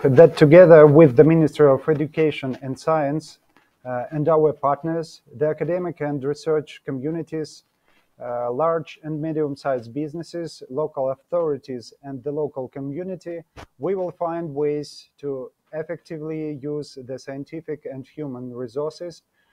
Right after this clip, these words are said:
uh, potential of Ukrainian universities, uh,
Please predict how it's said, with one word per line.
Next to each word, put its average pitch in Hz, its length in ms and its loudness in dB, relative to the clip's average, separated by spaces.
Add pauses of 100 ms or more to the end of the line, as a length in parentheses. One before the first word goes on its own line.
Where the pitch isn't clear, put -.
(340)
uh, 120 280 -8
potential 147 1000 -8
of 131 200 -8
Ukrainian 135 600 -8
universities, 143 760 -8 (440)
uh, 131 200 -10